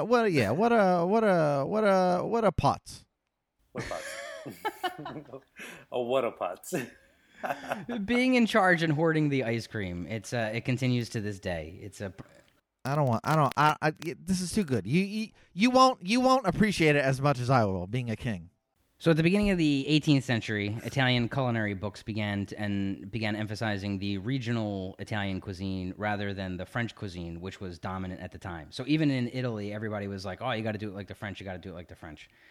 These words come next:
Speaker 3: Um, but in the, uh, seventeen hundreds, that started to change. And books were written, uh, no longer addressing, uh, addressed to professional chefs, but to bourgeois <clears throat> housewives.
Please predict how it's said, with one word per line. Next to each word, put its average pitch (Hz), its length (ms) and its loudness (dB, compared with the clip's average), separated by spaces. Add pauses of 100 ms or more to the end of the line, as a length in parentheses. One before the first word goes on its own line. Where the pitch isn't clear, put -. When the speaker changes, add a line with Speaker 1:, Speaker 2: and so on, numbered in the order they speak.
(220)
Speaker 3:
Um, 90 460 -8
but 120 160 -4
in 127 80 0
the, 120 380 -2
uh, 104 160 -4
seventeen 131 320 -2
hundreds, 113 300 -4
that 110 120 -6
started 98 280 -8
to 98 40 -14
change. 90 420 -14 (300)
And 107 240 -4
books 156 240 -2
were 131 160 -2
written, 110 680 -2
uh, 98 240 -6
no 135 180 -2
longer 123 440 -2
addressing, 104 800 -6 (220)
uh, 92 460 -8
addressed 107 340 -6
to 113 80 -8
professional 107 440 -6
chefs, - 460 -2 (340)
but 107 200 -6
to 110 380 -4 (160)
bourgeois 131 420 4
<clears throat> 139 120 0
housewives. - 520 -6